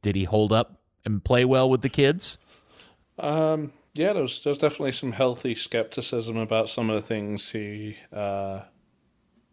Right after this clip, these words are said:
Speaker 2: s-, some of the things he proposed, uh, in, in just trying to get people into the stadium. I will say, like, from, from what I heard about, uh, you know, his,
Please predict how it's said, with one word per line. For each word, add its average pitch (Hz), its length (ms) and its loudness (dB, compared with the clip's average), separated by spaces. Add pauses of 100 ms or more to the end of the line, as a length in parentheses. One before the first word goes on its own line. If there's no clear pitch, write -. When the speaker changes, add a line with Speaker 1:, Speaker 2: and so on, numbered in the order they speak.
(1400)
Speaker 2:
s-, - 220 -10
some 135 180 0
of 113 40 2
the 110 100 0
things 117 240 0
he 117 80 -2
proposed, 104 760 -2
uh, 98 380 2
in, 107 240 0
in 113 160 0
just 113 160 -2
trying 107 220 2
to 107 60 2
get 107 200 4
people 110 320 2
into 107 220 -2
the 117 100 -4
stadium. 127 500 -2 (140)
I 127 60 4
will 202 120 4
say, 190 200 8
like, 123 180 4
from, - 260 -6 (160)
from - 160 -2
what 156 160 4
I - 40 4
heard 147 200 4
about, 120 420 2
uh, 104 360 0 (840)
you 117 120 0
know, 107 140 2
his, 107 960 -6